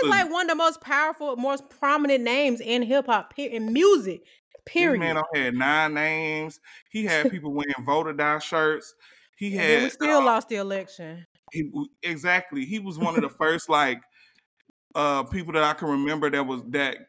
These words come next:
Speaker 2: was, like, giving urban, but with a mohawk. And he was, like, one of the, the, the dudes that made Get Your Nails Done cool. Like, it was so many different things that Diddy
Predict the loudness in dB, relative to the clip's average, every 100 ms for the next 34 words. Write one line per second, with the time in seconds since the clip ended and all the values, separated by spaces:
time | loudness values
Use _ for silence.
0 | _ _ _ -8 -6 -2 -2 -2 -2 -2
1 | -2 -4 0 2 4 2 0 0 0 2
2 | 2 2 0 2 4 4 2 -4 _ _
3 | -20 -20 _ -2 0 0 -2 -4 -6 _
4 | -14 -10 -4 -2 -2 -2 -4 -4 -6 -6
5 | -4 -2 -2 -6 -8 -6 0 4 4 4
6 | 2 2 2 0 -2 -4 -2 0 2 2
7 | 0 -2 -2 -2 -2 -2 0 2 0 -2
8 | -6 -6 -4 2 2 2 0 -6 -6 -4
9 | -4 -2 -4 -2 2 4 4 2 0 -2
10 | -2 -2 0 0 -2 -4